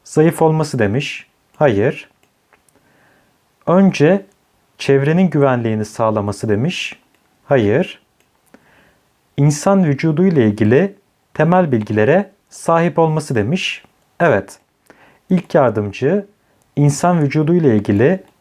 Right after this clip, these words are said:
temel bilgilere sahip olmalıdır. İkinci soruya bakalım.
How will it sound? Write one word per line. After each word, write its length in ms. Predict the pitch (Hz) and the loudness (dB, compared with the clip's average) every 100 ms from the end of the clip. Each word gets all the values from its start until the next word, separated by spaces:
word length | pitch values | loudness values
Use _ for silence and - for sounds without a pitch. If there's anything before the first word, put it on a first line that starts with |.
| - | -8
temel 360 | 165 180 156 131 | -2 0 0 2
bilgilere 640 | 147 113 202 131 196 196 _ _ | 2 2 2 2 0 -4 _ _
sahip 440 | - - 151 139 | -8 0 0 0
olmalıdır. 540 | 104 90 90 87 92 - _ _ _ _ _ _ _ _ _ _ _ _ _ _ _ _ _ _ _ _ _ _ _ _ _ _ _ _ _ _ _ _ _ _ - | -2 -4 -6 -10 -16 -20 _ _ _ _ _ _ _ _ _ _ _ _ _ _ _ _ _ _ _ _ _ _ _ _ _ _ _ _ _ _ _ _ _ _ -8
İkinci 380 | 139 - 202 190 | -4 2 2 2
soruya 340 | - 214 214 | 2 2 4
bakalım. 540 | 170 147 120 135 202 | 2 -2 -2 0 -2